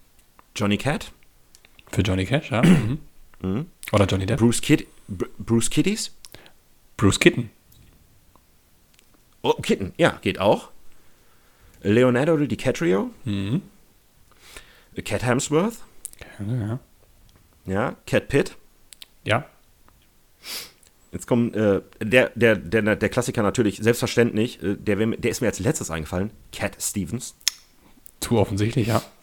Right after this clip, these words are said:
Speaker 1: Ja, sehr offensichtlich. Ähm, Ka-, Kat-, Katy Perry. Katy
Speaker 2: Mhm,
Speaker 1: Perry.
Speaker 2: Katy Perry.
Speaker 1: Yvonne Catterfeld.
Speaker 2: Oh ja.
Speaker 1: Äh, be-,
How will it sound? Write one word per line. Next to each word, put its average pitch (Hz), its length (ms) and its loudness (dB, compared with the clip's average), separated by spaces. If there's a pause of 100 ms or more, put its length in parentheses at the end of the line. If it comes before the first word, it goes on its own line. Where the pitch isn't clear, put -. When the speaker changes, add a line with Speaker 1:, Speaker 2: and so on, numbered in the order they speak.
(540)
Speaker 1:
Ja, 107 200 -2
sehr 95 160 0
offensichtlich. 110 540 -4 (540)
Ähm, 113 380 2 (300)
Ka-, 139 240 2 (260)
Kat-, - 400 -2
Katy 160 340 -2
Perry. 127 380 -2 (280)
Katy 101 240 0
Speaker 2:
Mhm, 127 60 -2
Speaker 1:
Perry. 92 220 -6
Speaker 2:
Katy 98 180 -6
Perry. 110 240 -4 (1400)
Speaker 1:
Yvonne 117 320 2 (460)
Catterfeld. 131 560 -6
Speaker 2:
Oh 110 120 4
ja. 104 180 2 (2000)
Speaker 1:
Äh, 90 500 2 (140)
be-, 95 320 0